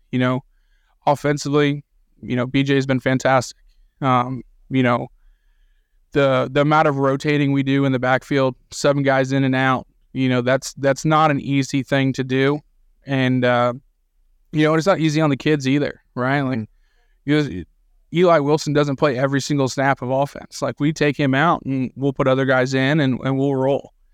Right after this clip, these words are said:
Speaker 1: Um, you know, same thing with Yates Guerin. He's a starting quarterback, but on the second play of the game, he's standing on the sidelines watching as we're, we're, 'cause we're in a different personnel group. And so, you know, you look at it and you, you, B J does a great job of doing that. And,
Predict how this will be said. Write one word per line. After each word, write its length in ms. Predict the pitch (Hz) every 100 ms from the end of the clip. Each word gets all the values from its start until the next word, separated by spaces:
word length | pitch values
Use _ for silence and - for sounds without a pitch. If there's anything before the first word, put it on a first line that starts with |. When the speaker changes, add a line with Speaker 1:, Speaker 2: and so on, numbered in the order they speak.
| _ _ _ -
Speaker 1:
Um, 460 | 143 135 131 123 127 _ _ _ _ -
you 100 | 139
know, 140 | 139
same 260 | - 143 139
thing 180 | 143
with 220 | 147 139 139
Yates 280 | 135 135 -
Guerin. 280 | 131 135 - _
He's 240 | 135 135 139
a 60 |
starting 280 | 127 143 135
quarterback, 540 | 127 135 147 135 131 135 139
but 220 | 131 -
on 120 | 135
the 60 | 135
second 300 | - 143 135
play 140 | 139
of 40 | 131
the 60 |
game, 300 | 131 139 147
he's 180 | 135 135
standing 300 | - 135 135
on 80 | 131
the 60 |
sidelines 440 | 127 135 131 135 -
watching 320 | 127 131 139
as 100 | 131
we're, 200 | 131 135 -
we're, 160 | 127 123
'cause 120 | 135
we're 180 | 139 135
in 60 |
a 20 |
different 520 | 131 135 127 143 135 - _ _
personnel 420 | - 143 139 139 147
group. 240 | 117 - _ _ _ _ _ _ -
And 240 | 139 135
so, 640 | - 143 135 131 127 120 170 -
you 140 | 143
know, 140 | 127 131
you 180 | 143
look 200 | 151 147 -
at 120 | 131 135
it 120 | 131
and 100 | 131
you, 180 | 127 -
you, 200 | 127 123 _ _ 143
B 140 | 143
J 120 | 143 139
does 160 | 139
a 60 | 131
great 260 | 139 131
job 240 | 135 123 127
of 60 |
doing 220 | 131 131 131
that. 280 | 127 127
And, 100 | 127